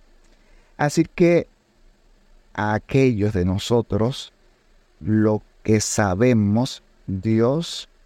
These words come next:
ordena, o Dios nos ordena, que lo digamos a los demás.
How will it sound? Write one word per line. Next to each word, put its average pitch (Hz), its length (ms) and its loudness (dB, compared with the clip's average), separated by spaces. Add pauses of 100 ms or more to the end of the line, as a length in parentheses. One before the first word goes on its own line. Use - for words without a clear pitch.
ordena, 117 1080 -2 (480)
o 104 160 -2
Dios 120 480 0
nos 104 260 -2
ordena, 123 680 0 (1080)
que 156 600 0 (200)
lo 104 280 2
digamos 131 1000 0
a 101 180 0
los 92 280 -4
demás. 101 520 -4